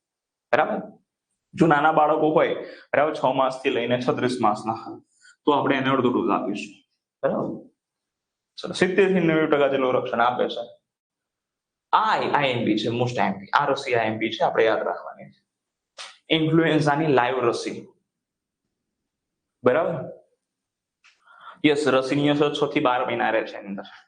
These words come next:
બરાબર? આ લાઈવ વેક્સિન છે એ તમારે યાદ રાખવાની. પેલી મૃત રસી હતી ઇન્જેક્શન વાળી. આ લાઈવ રસી છે, નેઝલ સ્પ્રે કરવામાં આવે છે આ રીતે. જો એક બાળકને આ, બરાબર છે, નેઝલ સ્પ્રે કરે છે,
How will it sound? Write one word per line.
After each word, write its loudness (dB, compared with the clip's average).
બરાબર? -2
આ -2
લાઈવ 2
વેક્સિન 0
છે -2
એ 0
તમારે -2
યાદ 0
રાખવાની. -2
પેલી 0
મૃત 0
રસી 0
હતી -4
ઇન્જેક્શન -2
વાળી. -2
આ 2
લાઈવ 2
રસી 0
છે, -2
નેઝલ 2
સ્પ્રે -4
કરવામાં 0
આવે 0
છે -4
આ 2
રીતે. -6
જો -2
એક -2
બાળકને -2
આ, -6
બરાબર 2
છે, -8
નેઝલ 2
સ્પ્રે -2
કરે -2
છે, -10